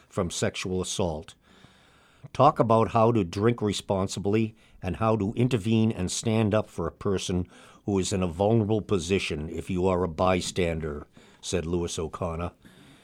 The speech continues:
"Equally important, boys need to be raised and actively taught not to engage in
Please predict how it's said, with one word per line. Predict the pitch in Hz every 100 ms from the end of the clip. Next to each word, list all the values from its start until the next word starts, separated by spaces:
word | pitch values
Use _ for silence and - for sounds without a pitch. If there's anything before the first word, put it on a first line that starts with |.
| - _ _
"Equally | 160 175 160 127
important, | 107 95 - 110 101 104 90
boys | 104 127 127 -
need | 113 107
to | 98
be | 92 90
raised | 92 107 131 135 127 -
and | 90
actively | 104 120 - 113 120 107
taught | - - 101 87 -
not | 95 117 -
to | 135
engage | 113 95 95 107 123 127 123 -
in | 104 104 117